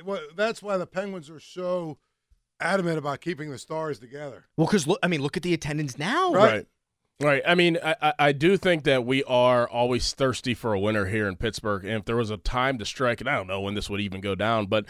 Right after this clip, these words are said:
Speaker 3: say that the team was here right now,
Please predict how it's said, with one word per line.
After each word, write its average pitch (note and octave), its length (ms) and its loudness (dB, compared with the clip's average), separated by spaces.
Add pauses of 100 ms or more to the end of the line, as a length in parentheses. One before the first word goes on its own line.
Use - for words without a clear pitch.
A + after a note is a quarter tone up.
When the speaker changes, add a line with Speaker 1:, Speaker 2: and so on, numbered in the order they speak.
(220)
Speaker 3:
say D#3+ 260 2
that D3+ 160 0
the C3+ 80 -2
team C#3 340 0
was A2+ 380 0 (220)
here C3 340 2
right A2+ 280 -2
now, A2 420 0